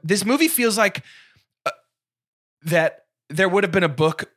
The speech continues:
set thirty years before this movie about John encountering the criminal underworld for the first time, like a young adult novel where he's like,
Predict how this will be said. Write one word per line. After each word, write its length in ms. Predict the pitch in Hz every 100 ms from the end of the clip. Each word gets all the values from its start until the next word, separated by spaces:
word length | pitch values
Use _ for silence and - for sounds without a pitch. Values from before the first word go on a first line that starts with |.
| _ _ -
set 420 | - - 160 -
thirty 340 | - 160 156 151
years 260 | 151 151
before 280 | 135 - 139
this 140 | 135
movie 220 | 147 143 143
about 260 | 135 127
John 240 | 135 139 135
encountering 680 | 127 - 143 139 147 156 156
the 100 | 151
criminal 400 | 160 151 147 135
underworld 420 | 147 143 143 143
for 120 | -
the 80 | 127
first 320 | - 143 127
time, 160 | 139 139
like 140 | 135
a 60 | 127
young 220 | 135 147
adult 300 | 131 131 135
novel 300 | 143 139 143
where 120 | 135
he's 160 | 135 127
like, 160 | 120